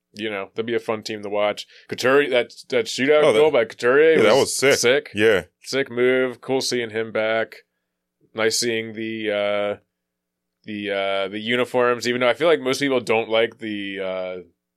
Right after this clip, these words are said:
Speaker 1: the style, but at least they got that darker orange color back. Nice to see. Um,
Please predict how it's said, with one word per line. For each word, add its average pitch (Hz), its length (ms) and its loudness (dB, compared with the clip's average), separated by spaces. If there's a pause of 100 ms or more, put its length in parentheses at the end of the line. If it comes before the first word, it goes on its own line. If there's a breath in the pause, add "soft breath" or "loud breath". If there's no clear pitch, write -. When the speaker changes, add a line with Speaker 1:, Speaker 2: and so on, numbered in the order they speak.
(160)
Speaker 1:
the 107 100 -8
style, 113 380 2
but 110 60 -6
at 104 60 -10
least 113 180 -6
they 113 80 -2
got 107 180 0
that 101 160 -4
darker 104 280 -4
orange 107 380 -4
color 107 280 -2
back. 107 360 -4 (600)
Nice 101 200 -4
to 104 80 -10
see. 101 460 -4 (760)
Um, 95 720 -8